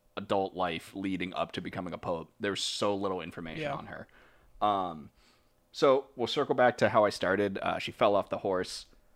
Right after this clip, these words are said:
Speaker 2: Okay.
Speaker 1: Got, you know, started giving birth to a kid just in the middle of the Roman streets. Um, so, like I said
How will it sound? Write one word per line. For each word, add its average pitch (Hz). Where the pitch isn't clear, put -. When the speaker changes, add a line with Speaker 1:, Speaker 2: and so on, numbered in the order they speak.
Speaker 2:
Okay. 185
Speaker 1:
Got, -
you -
know, -
started 95
giving 104
birth 95
to 95
a 85
kid 90
just 92
in 98
the 92
middle 95
of 92
the 90
Roman 90
streets. -
Um, 117
so, 135
like 139
I 139
said 113